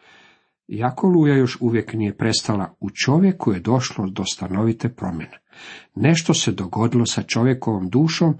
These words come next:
i njegovim mislima, umom. U svojoj strepnji želimo da Bog promijeni sve oko nas. „Daj mi ovo, ne daj da se to dogodi,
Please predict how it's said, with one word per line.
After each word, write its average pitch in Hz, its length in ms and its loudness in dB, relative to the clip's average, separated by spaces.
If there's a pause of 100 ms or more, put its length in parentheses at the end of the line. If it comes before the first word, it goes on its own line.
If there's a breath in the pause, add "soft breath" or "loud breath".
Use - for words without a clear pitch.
(280 loud breath)
i 113 160 2
njegovim 123 540 2
mislima, 104 480 -2 (240)
umom. 110 300 2 (640 loud breath)
U - 80 -6
svojoj 175 320 2
strepnji 185 520 2
želimo 170 440 2
da 98 260 -4
Bog 160 400 0 (320 loud breath)
promijeni 156 520 4
sve 180 280 0
oko 135 280 0
nas. - 460 -2 (600 soft breath)
„Daj 104 220 -4
mi 190 140 -2
ovo, 131 420 2 (320)
ne 123 180 4
daj 139 120 4
da 110 120 -2
se - 220 -6
to 107 140 -2
dogodi, 123 540 2